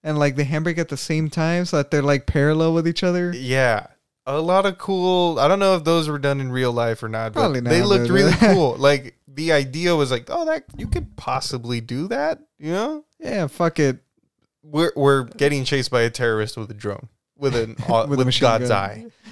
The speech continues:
Speaker 1: With a, a software that can find us anywhere
Speaker 2: But
Speaker 1: with
Speaker 2: I, I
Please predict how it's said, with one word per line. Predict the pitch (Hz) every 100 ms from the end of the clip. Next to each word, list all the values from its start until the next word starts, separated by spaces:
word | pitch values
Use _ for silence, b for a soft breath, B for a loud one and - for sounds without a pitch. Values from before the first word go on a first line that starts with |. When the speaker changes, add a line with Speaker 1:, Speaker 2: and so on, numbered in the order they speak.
| 190
Speaker 1:
With | 160 170
a, | 165 170 147 135
a | 135
software | 151 143 - 131
that | 123
can | 123
find | 127 131
us | 127
anywhere | 139 165 165 131 120
Speaker 2:
But | 139
Speaker 1:
with |
Speaker 2:
I, |
I | 147